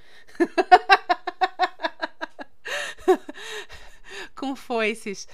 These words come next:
É, as crianças manipulam a mente dessas pessoas pra que elas se matem.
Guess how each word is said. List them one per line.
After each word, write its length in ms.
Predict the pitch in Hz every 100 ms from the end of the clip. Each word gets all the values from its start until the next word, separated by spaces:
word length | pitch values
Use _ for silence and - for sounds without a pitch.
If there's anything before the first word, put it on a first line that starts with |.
| - - -
É, 360 | 202 196 190 -
as 180 | 214
crianças 640 | - 233 226 220 220 190 - -
manipulam 880 | 220 254 262 - 262 277 277 262 -
a 160 | 226 220
mente 300 | 214 214 196
dessas 260 | 196 208
pessoas 580 | - 208 - 180 165 160
pra 220 | - 190
que 160 | - 208
elas 220 | 180 185
se 160 | - 277
matem. 760 | 262 220 196 208 - 202 214